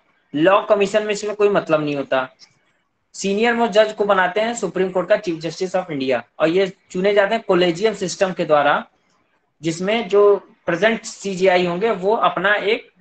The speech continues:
successor चुनेंगे कि मेरे बाद ये हमारे पद को संभालेंगे। ऐसा ही परंपरा चलता आ रहा है अभी तक। तो option number B होगा इसका।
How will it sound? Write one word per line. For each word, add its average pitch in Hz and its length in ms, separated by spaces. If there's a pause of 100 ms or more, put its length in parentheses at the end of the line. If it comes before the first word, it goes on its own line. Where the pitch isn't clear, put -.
(200)
successor 185 540
चुनेंगे 196 360
कि 226 120
मेरे 190 320
बाद 220 240
ये 202 200
हमारे 175 300
पद 175 220
को 202 120
संभालेंगे। 117 560 (560)
ऐसा 170 320
ही 208 140
परंपरा 185 420
चलता 175 360
आ 175 60
रहा 170 140
है 202 120
अभी 143 200
तक। 127 180 (600)
तो 160 60
option 160 280
number 190 260
B 185 220
होगा 160 260
इसका। 147 340